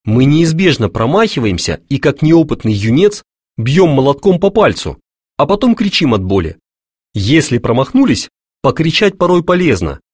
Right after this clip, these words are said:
И эта ошибка не повод для уныния и самоедства. Ведь профессионал тем и ценится, что он совершил в своей области все возможные ошибки, взял их на заметку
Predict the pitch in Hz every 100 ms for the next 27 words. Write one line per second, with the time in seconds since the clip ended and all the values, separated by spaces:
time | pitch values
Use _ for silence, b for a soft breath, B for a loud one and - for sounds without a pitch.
0 | _ _ _ - 123 123 123 123 190 170
1 | 165 170 170 214 127 101 113 131 196 156
2 | 113 - 131 170 131 - 82 71 _ _
3 | _ _ - 117 131 143 135 123 - 127
4 | 165 139 143 120 117 - 220 170 - 80
5 | - _ - - 135 135 147 156 151 185
6 | 127 - 127 127 131 156 117 104 - -
7 | - 127 117 123 120 107 104 113 - 226
8 | 220 110 95 147 131 - 117 117 139 220
9 | - 90